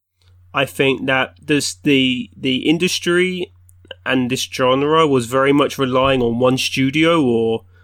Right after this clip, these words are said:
uh, LucasArts to continue producing. Um,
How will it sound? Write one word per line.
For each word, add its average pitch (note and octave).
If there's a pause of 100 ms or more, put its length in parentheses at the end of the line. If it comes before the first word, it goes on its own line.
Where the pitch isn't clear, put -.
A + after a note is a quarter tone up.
(140)
uh, A#2+
LucasArts C3+
to B2
continue C#3
producing. C3+ (840)
Um, C3